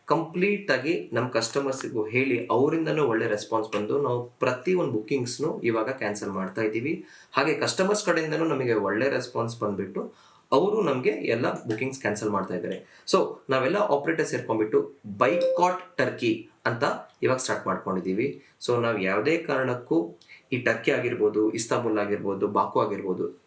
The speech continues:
ಈ ಪರ್ಟಿಕ್ಯುಲರ್, ಆ, ಕಂಟ್ರೀಸಿಗೆ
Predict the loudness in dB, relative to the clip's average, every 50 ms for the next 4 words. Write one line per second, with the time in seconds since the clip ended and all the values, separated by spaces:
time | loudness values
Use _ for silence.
0 | _ 0 0 0 0 -2 0 0 0 0 0 -2 -2 0 2 2 2 2 -2 -8
1 | -14 _ _ _ _ _ _ _ _ -2 0 2 4 4 2 0 0 0 0 2
2 | 2 2 2 2 2 0 2 2 0 -2 -6 -12